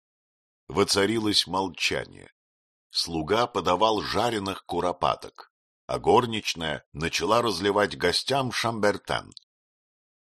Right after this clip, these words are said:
«В Индии был голод», продолжал вполголоса Данилен, как бы разговаривая сам с собою. «Из Америки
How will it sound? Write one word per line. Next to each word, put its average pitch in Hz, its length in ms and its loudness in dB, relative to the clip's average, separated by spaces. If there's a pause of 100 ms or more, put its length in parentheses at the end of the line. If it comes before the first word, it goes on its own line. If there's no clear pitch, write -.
(160)
«В 82 220 -2
Индии 160 460 4
был 139 280 4
голод», 113 560 2 (240)
продолжал 87 580 4
вполголоса 92 680 2
Данилен, 90 540 -2 (160)
как 73 220 -4
бы 78 100 2
разговаривая 80 680 4
сам 76 280 -2
с - 60 0
собою. 69 420 -6 (640)
«Из 85 220 -2
Америки 113 640 0